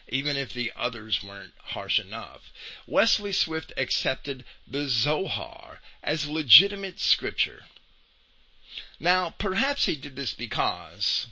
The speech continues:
like so many other seemingly good-intentioned men, Swift thought that aspects of Freemasonry were good and had evolved apart from Jewry. Yes, he did.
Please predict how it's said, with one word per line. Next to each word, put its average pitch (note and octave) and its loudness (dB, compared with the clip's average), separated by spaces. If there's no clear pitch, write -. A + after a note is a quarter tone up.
like D#3+ 6
so A3+ 4
many G#3 -2
other E3 2
seemingly B2+ 0
good-intentioned A2+ -4
men, C3 2
Swift C4+ 4
thought E3+ -2
that C#3 4
aspects D#3+ -2
of A2 -2
Freemasonry D#3+ -2
were D#3+ -2
good G3+ -2
and D#3 4
had D#3+ 2
evolved F#3 0
apart E3+ 2
from A#2+ -2
Jewry. F2+ -2
Yes, B2 4
he C#3 0
did. - -10